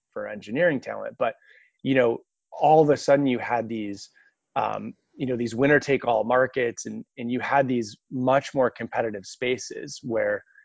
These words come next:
you had to really understand the nuances of how to, how to go to market and how to talk to customers and how to leverage all those different sets of inputs to build a better product. And, um, and it wasn't just about the tech anymore. So that's where really I started my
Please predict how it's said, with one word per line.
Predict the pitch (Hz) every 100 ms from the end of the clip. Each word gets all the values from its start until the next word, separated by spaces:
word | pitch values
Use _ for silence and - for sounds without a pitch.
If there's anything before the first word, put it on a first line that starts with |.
| _
you | 131 131
had | - 139
to | 131
really | 127 123
understand | 117 117 117 - 120 110
the |
nuances | 107 110 107 104 107
of | 98 -
how | 113
to, | 107 95 _ -
how | 107
to | 104
go | 101 107
to |
market | 95 113 127 - 104 - _ _ _ _ -
and | 107 104
how | - 123
to |
talk | 110 135 123
to | -
customers | - - - 117 104
and | 104
how | 117
to | 113
leverage | 117 120 120 110
all | 110
those | 104 104
different | - 120 107 104 _ _ _ _
sets | - 127 -
of | 110
inputs | 131 131 113 -
to | 107
build | 123 117
a | 104
better | 104 98
product. | 95 - 117 107 - - - _ -
And, | 117 107 104 101 - - _ _ -
um, | 107 104
and | 131
it | 123
wasn't | 117 120 117 107
just | 98 110
about | 104 -
the | -
tech | 113 -
anymore. | 110 110 110 110 -
So | 151
that's | 160 247 -
where | 175 123
really | 135 123
I | 110
started | - 123 120 110
my | 107 101